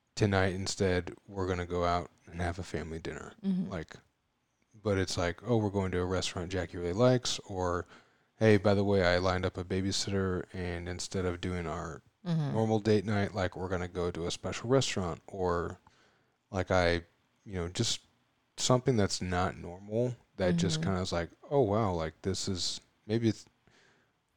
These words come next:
Speaker 1: maybe it's playing putt-putt or something you've never, like, you haven't done in,
Speaker 2: Yeah.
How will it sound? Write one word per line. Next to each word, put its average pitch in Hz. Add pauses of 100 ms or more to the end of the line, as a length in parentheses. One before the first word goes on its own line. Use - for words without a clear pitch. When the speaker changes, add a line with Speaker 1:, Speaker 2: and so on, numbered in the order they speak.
(140)
Speaker 1:
maybe 107
it's 113
playing 104
putt-putt 98
or 85
something 101
you've 85
never, 90 (220)
like, 98
you 92
haven't 170
done 95
in, 185
Speaker 2:
Yeah. 180